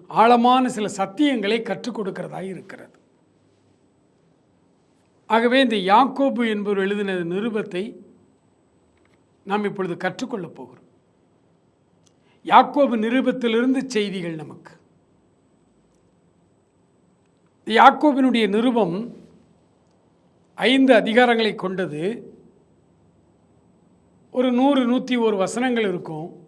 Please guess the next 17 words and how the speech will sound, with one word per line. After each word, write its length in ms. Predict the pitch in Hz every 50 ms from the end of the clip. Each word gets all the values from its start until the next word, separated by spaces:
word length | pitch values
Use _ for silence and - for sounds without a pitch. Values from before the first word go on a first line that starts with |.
| _ _ _ _ _ _ _ _ _ _ _ _ _ _ _ _ _ _ _ _ _ _ _ _ _ _ _ _ _ _ _ _ _ _ _ _
இந்த 240 | - 202 208 240 233
நிருபத்தையும் 720 | 220 240 269 285 277 285 277 285 269 262 262 294 277 269
அடிக்கடி 600 | 240 202 190 262 214 - - - 320 320 320 320
நம்ம 220 | 320 311 269 262
வாசித்து 560 | - 311 262 247 233 - 220 202 165 226 254 233
தியானிக்க 460 | 220 196 185 175 160 131 - - 120
வேண்டும். 360 | 110 107 104 101 101 - _ _ _ _ _ _ _ _ _ _ _ _ _ _ _ _ _ _ _ _ _ _
அதுவும் 280 | - 170 185 233 240
இந்த 160 | 247 202 196 190
கடைசி 420 | - 185 185 208 208 - 202 208
காலத்திலே 640 | - 180 170 170 175 170 170 165 156 170 196 233 226 - - _ _ _ _ _ _ _ _ _ _ _ _ _ _ _ _
நாம் 160 | 180 175 175
அதிகமாய் 500 | 185 190 185 220 214 247 240 247 247 240
தியானிக்க 440 | 202 208 196 208 226 233 - 220 214
வேண்டிய 260 | 214 220 214 208 196
நிருபங்களிலே 760 | 185 196 202 214 190 208 202 202 196 196 196 190 185 180 170
ஒன்று 600 | 170 180 202 190 190 247 269 262 269 - - -